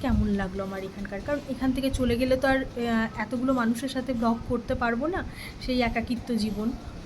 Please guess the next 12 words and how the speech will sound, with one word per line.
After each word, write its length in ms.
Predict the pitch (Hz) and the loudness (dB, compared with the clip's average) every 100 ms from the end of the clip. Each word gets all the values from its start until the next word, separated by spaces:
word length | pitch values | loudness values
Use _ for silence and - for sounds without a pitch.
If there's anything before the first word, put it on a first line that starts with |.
| - - - | -14 -16 0
তো, 120 | 247 | 2
উম, 320 | 233 226 220 214 - - | 4 2 0 -4 -8 -6
যতদিন 380 | 247 233 262 262 | -6 -4 0 0
আছি 340 | 233 - 262 | 0 -2 -2
ততদিন 440 | 262 - 226 233 233 | -2 -2 2 2 4
করি 220 | 226 220 | 4 4
ভালোভাবে। 560 | 220 214 208 208 196 285 - - 214 | 2 2 2 0 -2 -6 -6 -6 -2
আর 140 | 208 - | -2 2
পুজোতে 340 | 226 226 226 | 2 2 2
তো 100 | 233 233 | 0 0
খুব 120 | - 254 | 0 0
মজা 280 | 240 220 | 2 0